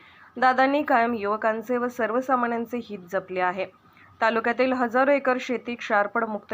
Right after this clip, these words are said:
केली. त्यांना कृषी क्षेत्रात व सहकार क्षेत्रात अनेक पुरस्कार मिळवले आहेत. त्याचबरोबर शिरोळ तालुक्यातील कॅन्सर मुक्तीसाठी त्यांनी पुढाकार घेतला आहे. सध्या शिरोळ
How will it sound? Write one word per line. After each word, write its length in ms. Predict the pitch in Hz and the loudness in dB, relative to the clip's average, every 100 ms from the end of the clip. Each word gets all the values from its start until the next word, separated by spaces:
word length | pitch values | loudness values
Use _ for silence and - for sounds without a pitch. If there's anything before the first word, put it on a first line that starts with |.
| 208 | -10
केली. 240 | 202 208 302 - - _ - | -8 -8 -10 -16 -20 _ -2
त्यांना 280 | 240 240 | 0 2
कृषी 360 | 247 247 226 277 | 0 -2 -4 -4
क्षेत्रात 440 | 269 277 269 254 | -2 -2 0 0
व 120 | 254 247 | 0 -2
सहकार 420 | 226 220 226 226 | -2 -2 -2 -2
क्षेत्रात 420 | - 226 226 226 | -4 -4 -2 -2
अनेक 240 | 208 208 214 | -2 -6 -6
पुरस्कार 500 | 196 196 - 240 240 - - - _ | -6 -6 -4 -4 -4 -8 -20 -20 _
मिळवले 420 | 208 214 233 226 185 | -6 0 2 2 0
आहेत. 300 | 180 190 185 - _ _ _ _ _ _ _ _ _ _ | -2 -4 -10 -12 _ _ _ _ _ _ _ _ _ _
त्याचबरोबर 560 | 233 208 208 220 220 240 262 - - - | 0 0 0 -2 0 0 -2 -16 -20 -6
शिरोळ 340 | 269 262 285 294 | 2 6 6 6
तालुक्यातील 540 | 269 277 285 285 294 277 | 4 4 2 2 -2 2
कॅन्सर 380 | 240 233 269 | 2 2 2
मुक्तीसाठी 560 | 254 226 247 247 226 247 | 2 0 -2 -2 -2 -2
त्यांनी 180 | 233 233 | -2 -2
पुढाकार 460 | 233 208 208 226 | 0 0 2 2
घेतला 320 | 226 226 226 233 | 2 -2 0 0
आहे. 240 | 233 254 | 0 -2
सध्या 300 | 240 196 214 | -4 -2 -2
शिरोळ 300 | 226 226 220 | -2 0 2